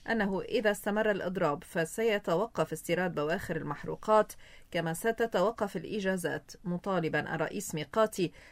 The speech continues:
بالعمل على تنفيذ مطالب موظفي القطاع العام المحقة، إذ لم يعد بإمكان الموظف الوصول إلى مكان عمله بسبب غلاء أسعار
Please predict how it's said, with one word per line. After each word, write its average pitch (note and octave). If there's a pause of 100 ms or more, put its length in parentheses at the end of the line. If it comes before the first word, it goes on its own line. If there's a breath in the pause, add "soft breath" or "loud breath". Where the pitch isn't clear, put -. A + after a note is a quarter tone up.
(140)
بالعمل A3+
على G3
تنفيذ F#3
مطالب F3
موظفي E3
القطاع E3+
العام E3
المحقة، G3 (380 loud breath)
إذ F#3+
لم F3+
يعد F#3+
بإمكان F3
الموظف F#3+
الوصول G#3
إلى D#3
مكان F#3+
عمله A#3
بسبب C#4
غلاء B3
أسعار B3+